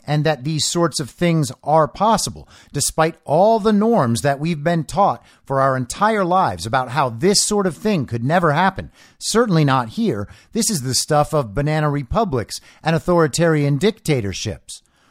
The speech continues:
But then it comes here and people see it. And the people on that side, they go crazy. They think that the walls have finally closed in.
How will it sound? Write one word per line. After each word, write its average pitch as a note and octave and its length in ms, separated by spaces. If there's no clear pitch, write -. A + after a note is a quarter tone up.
But - 160
then A2 120
it A#2 120
comes D#3+ 300
here F#3+ 280
and G2 100
people C3+ 300
see G3+ 260
it. - 140
And B2+ 160
the A#2 60
people A#2 340
on B2 180
that B2+ 240
side, D#3 400
they C3 160
go D3 180
crazy. C#3 460
They C3 220
think - 460
that A#2 320
the A2 60
walls D3+ 460
have A2+ 140
finally F3+ 460
closed D#3+ 420
in. E3 200